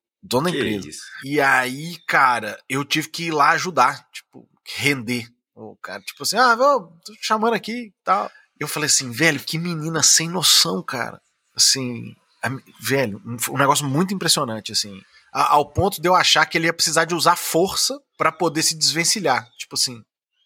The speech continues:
Speaker 1: mesmo,
Speaker 2: Uhum.
Speaker 1: força mesmo. Que ele ia ter que, tipo, dar um safanão, sabe? Dar um empurrão. De tão absurdo que tava o negócio. É, foi, pra mim foi a coisa mais absurda que eu vi, mas porque era, era muito esdrúxulo por ser exatamente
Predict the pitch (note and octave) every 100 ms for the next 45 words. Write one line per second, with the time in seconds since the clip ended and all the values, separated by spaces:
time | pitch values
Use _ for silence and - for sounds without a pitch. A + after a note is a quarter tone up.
0 | - D3+ D#3 G2+ - E3 C#3 - A2 A#2
1 | G#2+ _ _ _ - C3+ C3+ D3 C#3 -
2 | - F3 - _ _ B2+ D3 D#3+ - C#3+
3 | A#2 B2+ D3+ C#3+ G#2+ C#3+ B2 C3+ C#3+ -
4 | A#2 A#2+ C3 A#2 A#2 D3 D#3 - F3+ A#3
5 | E4+ D4 G3+ - F#3+ F3+ A2 - - G#2+
6 | G#2 - A#2+ A#2+ - D3+ C3+ - C#3+ C3
7 | D#3 D3 C3+ D3 C#3 D3+ D#3 C#3 - C3+
8 | A#2+ A#2 C3+ A2+ A2+ D3 E3+ - E3+ F3
9 | - F#3 F#3 F#3+ F3+ F3 - D#3 E3+ D#3
10 | A3 G#3+ A2 B2+ F3 D#3 F#3 - F#3 F#3+
11 | - D3 E3 F3+ D#3+ D#3+ D#3 D3 D#3 F3+
12 | C3+ C#3 D3 - E3+ E3+